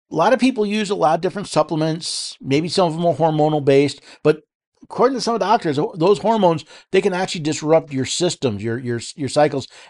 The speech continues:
and, and make you dependent on them. Well, the people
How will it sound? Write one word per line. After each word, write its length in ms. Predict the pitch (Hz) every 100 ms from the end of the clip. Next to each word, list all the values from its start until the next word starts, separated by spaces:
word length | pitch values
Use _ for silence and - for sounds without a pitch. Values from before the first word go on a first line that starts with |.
| -
and, 200 | 151 -
and 100 | 156
make 180 | 175 180
you 60 |
dependent 480 | 165 165 - 196 196
on 140 | 117 85
them. 180 | - _ _ _ _ _ _ _ _ _ _ _ _ _ _ -
Well, 120 | 165
the 80 | 147
people 480 | - 262 277 233